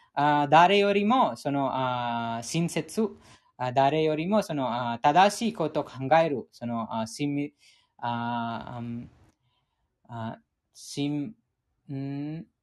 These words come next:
親友です。そうです。親友ですから、その、その聖者、あ、たちにも、その、そういうふうなヨギたちにも、その、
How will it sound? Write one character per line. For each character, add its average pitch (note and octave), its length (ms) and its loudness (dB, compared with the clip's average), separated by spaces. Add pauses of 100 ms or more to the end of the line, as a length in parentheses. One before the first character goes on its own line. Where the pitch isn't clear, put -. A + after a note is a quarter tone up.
(340)
親 A3 260 6
友 G#3 160 8
で A#2 160 -4
す。 - 200 -14 (100)
そ E3+ 200 4
う C3 40 2
で A2+ 100 -2
す。 - 80 -8
親 G#3+ 200 4
友 A#3 120 4
で G3 120 4
す G3 80 -6
か F3+ 140 6
ら、 G3 260 6
そ D#3+ 160 -2
の、 E3 200 -2 (280)
そ E3+ 160 0
の F3+ 100 2
聖 F#3+ 320 4
者、 A3 400 4
あ、 E3 400 2
た E3 180 2
ち F#3+ 320 -4
に F#3+ 200 -2
も、 G3+ 260 2
そ D3+ 120 -8
の、 C#3+ 100 -2
そ E3 160 -2
う E3 60 2
い - 20 -2
う D#3 40 -4
ふ E3 40 -14
う F3+ 40 -2
な E3+ 80 0
ヨ D#3 240 2
ギ E3+ 200 -4
た D#3+ 160 4
ち F3+ 140 -6
に F3+ 120 -2
も、 G#3+ 220 2
そ - 100 -10
の、 G#3 280 -2